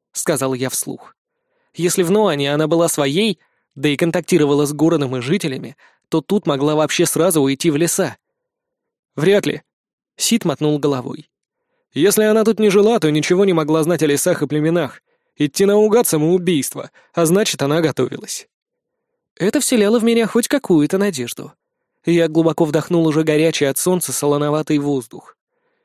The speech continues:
Раз готовилась, то нужно обойти магазины со снаряжением, расспросить гидов и всяких там лодочников.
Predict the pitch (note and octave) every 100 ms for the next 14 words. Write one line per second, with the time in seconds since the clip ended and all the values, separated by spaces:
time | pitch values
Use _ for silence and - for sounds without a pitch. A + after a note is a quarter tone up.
0 | _ - G#3+ A3 B3 D#4+ D4+ C#4+ - G#3+
1 | A#3 A3 A3+ G3+ G3 A3+ G#3 F3+ D3 G#3
2 | G3+ F#3+ G3 G3 G3+ A3+ F#3 B2 A2 -
3 | _ _ _ E3 E3+ - F3 - E3+ C3
4 | C#3+ G3+ G3 - _ _ F3 E3+ A#3+ F3
5 | - C3+ B2+ C3 F#3+ F#3+ - F#3 F#3 -